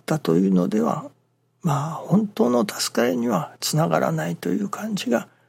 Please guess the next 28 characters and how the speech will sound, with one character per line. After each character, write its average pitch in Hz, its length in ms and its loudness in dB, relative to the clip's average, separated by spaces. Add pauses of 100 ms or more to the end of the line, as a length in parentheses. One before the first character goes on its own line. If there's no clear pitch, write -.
(240)
し - 100 -8
た 143 140 0
の - 80 -8
で - 100 -14
す - 180 -12
ね。 202 240 -2 (540)
神 147 240 4
様 143 240 4
の 143 160 6
願 143 120 6 (220)
い 175 60 0
が 151 140 -2
成 208 320 4
就 202 140 -2
す - 200 -6
る - 220 -2 (200)
こ - 140 -6
と 226 140 -2
に 247 100 0
は 73 240 2 (300)
何 202 240 2
か - 260 -2 (1500)
い 151 100 6
ま 185 140 6
い 170 80 2
ち - 180 0
だ - 120 -4
と。 - 160 -12